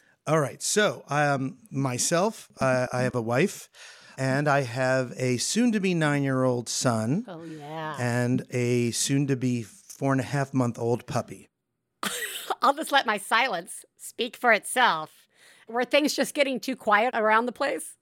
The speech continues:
Speaker 2: <laughs>
Speaker 1: No, I, th-, I think what happened was we decided the pandemic hadn't gone long enough and we weren't trapped
Speaker 2: Yeah.
Speaker 1: in our house long enough. So why
Speaker 2: Yeah.
Speaker 1: not, at the very end
Speaker 2: Yeah.
Speaker 1: of being trapped in your house,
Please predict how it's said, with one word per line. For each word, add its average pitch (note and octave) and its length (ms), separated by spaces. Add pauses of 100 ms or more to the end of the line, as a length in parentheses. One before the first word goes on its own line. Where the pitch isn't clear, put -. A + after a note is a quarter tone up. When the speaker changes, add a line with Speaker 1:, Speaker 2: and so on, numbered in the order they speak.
(100)
Speaker 2:
<laughs> - 80 (180)
Speaker 1:
No, A#3 140
I, A3 60
th-, A3+ 120
I F3+ 60
think A3 220
what G#3 120
happened E3 460
was B2 720 (500)
we D3+ 120
decided E3 480
the C#3 60
pandemic C3+ 680
hadn't B2+ 280
gone B2+ 260
long B2 180
enough A#2+ 260
and B2 120
we B2+ 80
weren't C#3 320
trapped B2+ 360
Speaker 2:
Yeah. - 40
Speaker 1:
in B2+ 60
our B2+ 100
house B2+ 440
long B2 220
enough. G#2+ 220
So C#3+ 160
why C3+ 240
Speaker 2:
Yeah. E3 80
Speaker 1:
not, C3+ 220
at C#3 180
the C3 120
very F3+ 760
end D3 480 (240)
Speaker 2:
Yeah. G#3 160
Speaker 1:
of E3 80
being C3+ 180
trapped D3 380
in C3+ 60
your B2 100
house, B2 420